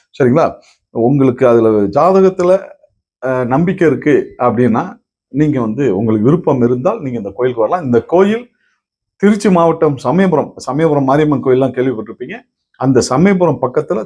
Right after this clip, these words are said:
தொண்ணூத்தி நாலு கரியமாணிக்கம் அப்படிங்கிற கிராமத்துல இந்த கோயில் இருக்கு. விருப்பம் இருந்தா நேர்ல வாங்க. நிச்சயமா பிரச்சனைகள்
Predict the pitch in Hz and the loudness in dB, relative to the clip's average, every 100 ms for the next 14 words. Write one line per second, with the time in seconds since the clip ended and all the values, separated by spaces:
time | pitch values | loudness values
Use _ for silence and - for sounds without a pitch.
0 | - 160 202 214 214 180 165 160 135 127 | -4 0 2 0 -2 0 0 0 0 0
1 | 175 151 135 120 113 - 113 110 107 95 | 0 0 -2 -4 -6 -4 -4 -2 -4 -2
2 | 123 160 165 185 147 190 127 120 110 190 | -2 -2 -2 -2 -2 0 2 2 -2 -10
3 | 233 _ _ _ _ 127 139 151 143 139 | -12 _ _ _ _ 0 0 0 0 0
4 | 185 208 127 131 113 107 127 - _ _ | -4 -2 0 2 2 0 -4 -12 _ _
5 | _ 143 139 208 208 220 147 147 175 170 | _ -8 -2 0 0 -2 -4 -2 0 0
6 | 190 | 0